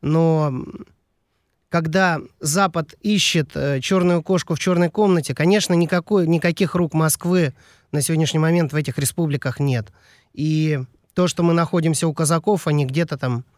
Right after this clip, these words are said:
в центре Москвы с огромным представительством и красивые флаги там у нас висят, этого, конечно, нет. Это тоже говорит о том, что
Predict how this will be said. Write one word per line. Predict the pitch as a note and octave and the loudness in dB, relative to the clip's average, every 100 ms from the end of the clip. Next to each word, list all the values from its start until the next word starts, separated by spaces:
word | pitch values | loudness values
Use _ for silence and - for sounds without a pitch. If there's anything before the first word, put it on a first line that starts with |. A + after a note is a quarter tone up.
| _ _ | _ _
в | - - | -18 -8
центре | - D#3 C#3 | -2 -2 -2
Москвы | C#3+ C#3+ - D#3+ | -2 -2 -2 -4
с | C#3+ | -2
огромным | C#3+ C#3 D#3 C#3+ B2+ | -4 -2 -2 0 -2
представительством | C3 B2 D#3+ D3+ C3 - C3+ | -4 -4 -2 -2 -4 -4 -4
и | |
красивые | B2 C#3+ C3+ C#3 C3+ | -2 -2 -2 -2 -4
флаги | D#3+ E3+ D3+ | -2 -2 -2
там | B2 B2 | -4 -2
у | |
нас | B2 A#2 - | -2 -4 -6
висят, | B2 A2+ A2+ - - - | -8 -8 -8 -14 -20 -10
этого, | - C#3+ C#3+ | -6 -2 -2
конечно, | D3 D3+ C3 | 0 0 0
нет. | C#3 D#3 D3 - _ | 0 0 -4 -12 _
Это | D#3+ | -8
тоже | D#3+ - | -2 -2
говорит | E3+ F#3 F3+ | 2 0 0
о | E3+ | 0
том, | G#3 F#3+ | 0 0
что | - E3+ D#3 D3 | 0 0 0 0